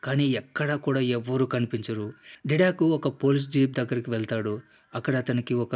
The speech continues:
గన్ కనిపిస్తుంది. అల్బా చూసి డిడాక్‌ని ఆపుతుంది. "మనం ఇక్కడి నుంచి వెళ్ళిపోవాలి" అంటుంది. ఆమె ఒక స్కూటర్ మీద కూర్చుంటుంది. డిడాక్ ఆ స్కూటర్‌ని తోస్తూ ఉంటాడు. అప్పుడు ప్రమాదవశాత్తు స్కూటర్ ముందుకు వెళ్ళడం వల్ల వాళ్ళు ఒక రాయికి గుద్దుకొని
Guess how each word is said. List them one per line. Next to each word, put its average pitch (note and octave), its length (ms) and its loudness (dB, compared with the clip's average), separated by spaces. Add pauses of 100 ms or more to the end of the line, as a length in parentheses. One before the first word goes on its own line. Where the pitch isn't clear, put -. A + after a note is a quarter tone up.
గన్ A#2 240 0
కనిపిస్తుంది. A2+ 640 -2 (320)
అల్బా D3+ 220 4
చూసి E3 340 2
డిడాక్‌ని C#3 460 2
ఆపుతుంది. A#2+ 520 -2 (380)
"మనం C3 200 0
ఇక్కడి B2 240 0
నుంచి B2 220 0
వెళ్ళిపోవాలి" A#2+ 600 0
అంటుంది. A2 400 -2 (420)
ఆమె D#3+ 180 2
ఒక D#3+ 200 4
స్కూటర్ D#3 440 2
మీద C3+ 280 2
కూర్చుంటుంది. A2+ 680 -2 (400)
డిడాక్ B2+ 320 0 (100)
ఆ A#2+ 80 -2
స్కూటర్‌ని B2 640 0
తోస్తూ A#2+ 420 -2
ఉంటాడు. A2+ 420 0 (420)
అప్పుడు E3+ 340 4
ప్రమాదవశాత్తు F3 840 0
స్కూటర్ D3+ 400 0
ముందుకు C#3+ 320 2
వెళ్ళడం C#3+ 320 2
వల్ల B2 260 2
వాళ్ళు A#2+ 280 0
ఒక A2+ 180 -2 (100)
రాయికి A#2+ 360 -2
గుద్దుకొని A#2+ 520 0